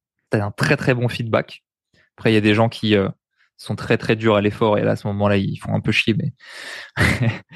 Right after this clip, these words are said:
mais, euh, c'est des cas particuliers.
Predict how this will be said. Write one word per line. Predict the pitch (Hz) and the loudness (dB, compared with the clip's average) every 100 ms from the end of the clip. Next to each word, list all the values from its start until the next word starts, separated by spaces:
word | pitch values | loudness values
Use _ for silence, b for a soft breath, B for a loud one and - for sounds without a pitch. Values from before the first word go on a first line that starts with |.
| B B B | B B B
mais, | 110 107 | 2 4
euh, | 101 95 92 95 - - - - | 6 4 2 0 -6 -10 -12 -12
c'est | - | -6
des | 104 | -2
cas | 101 104 | 2 2
particuliers. | 101 - - 104 117 175 | 0 -6 -4 2 2 2